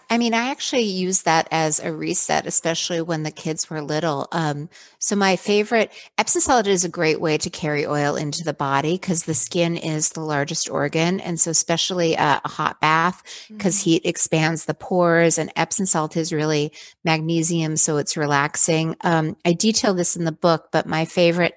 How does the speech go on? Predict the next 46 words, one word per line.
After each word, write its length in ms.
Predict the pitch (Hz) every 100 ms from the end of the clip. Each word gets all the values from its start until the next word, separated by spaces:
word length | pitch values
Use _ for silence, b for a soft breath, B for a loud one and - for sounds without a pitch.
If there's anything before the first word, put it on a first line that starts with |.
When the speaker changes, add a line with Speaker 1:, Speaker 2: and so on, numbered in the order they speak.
| -
Speaker 1:
Epsom 260 | - 190
salt 260 | 170 156 -
bath 360 | 156 147 143
is 240 | - 160 -
two 180 | - 190
cups 420 | - 175 - -
of 80 | 160
Epsom 360 | 151 - 160
salt, 320 | 156 151 143 - B B B
one 240 | - 175 180
cup 260 | - 185
of 80 | 175
baking 340 | 160 156 180 175
soda, 420 | - 160 160 160
and 160 | 175 165
then 180 | 151 160 B B B
less 240 | - 202 -
is 160 | 320
more, 280 | 175 170 202
just 280 | 156 180 -
two 160 | - 214
or 80 | 233
three 200 | - 220
drops 440 | 180 165 165 -
of 260 | - 165 -
lavender 480 | 151 151 180 180 170
or 100 | 165
whatever 340 | 156 160 175
oil 300 | - 156 156
you 160 | 156 143
like, 400 | 143 135 185 - B B
Speaker 2:
Mm-hmm. 100 | B 202
Speaker 1:
but 280 | 185 220 180
use 420 | 185 214 269 277
your 80 | 226
bathtub 460 | 175 185 - 185
as 100 | 156
a 60 | 156
mixing 420 | 151 - - 170
bowl. 220 | 156 131
Put 260 | - 180 -
the 80 | 185
dry 240 | 180 165
ingredients 580 | 165 165 160 156 151 -
in 140 | 143
first, 420 | 156 - 185 170